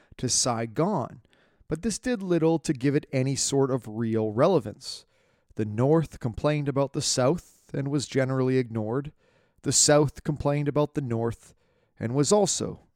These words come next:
generally ignored. At the same time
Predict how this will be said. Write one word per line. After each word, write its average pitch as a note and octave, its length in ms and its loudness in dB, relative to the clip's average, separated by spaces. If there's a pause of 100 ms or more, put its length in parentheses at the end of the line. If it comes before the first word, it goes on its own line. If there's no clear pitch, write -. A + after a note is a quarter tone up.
(100)
generally G#2 720 -6
ignored. A2 560 -6 (2250)
At F3 160 -2
the A3 80 2
same C4 680 0
time - 480 -4